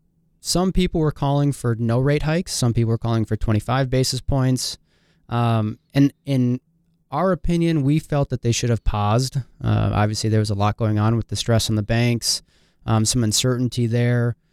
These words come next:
And so to just continue tightening or, or to continue raising interest rates in this type of environment, we felt was not warranted. Um, so my, my personal take on this is it was more for, for them to save face because they were out talking about,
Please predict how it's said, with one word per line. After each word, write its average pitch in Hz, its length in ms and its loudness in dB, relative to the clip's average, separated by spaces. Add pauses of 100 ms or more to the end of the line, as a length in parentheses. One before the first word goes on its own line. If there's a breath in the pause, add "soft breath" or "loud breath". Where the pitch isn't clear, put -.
(180)
And - 120 -2
so 139 80 0
to 139 80 -2
just 156 220 -2
continue 143 440 0
tightening 139 540 0
or, 120 160 0 (100)
or 120 160 0 (260)
to 123 100 -2
continue 127 540 -2 (320)
raising 123 480 -2
interest 120 400 -2
rates 156 460 -2 (120)
in 123 140 0
this 123 140 0
type 120 180 0
of 117 120 -2
environment, 123 600 0
we 123 180 0
felt 117 320 -2
was 117 280 -2
not 107 220 0
warranted. 123 580 0 (640 soft breath)
Um, 120 640 0 (180)
so - 160 -2
my, 143 160 2
my 139 180 -2
personal 170 440 0
take 127 280 0
on 123 140 0
this 127 220 0
is 123 120 0
it 123 40 2
was 123 120 0
more 135 220 2
for, 127 400 -2
for 127 120 -4
them 123 200 2
to 117 60 2
save 117 300 0
face 120 340 0
because 110 320 -4
they 117 140 2
were 110 160 2
out 107 160 -2
talking 107 340 0
about, 107 300 2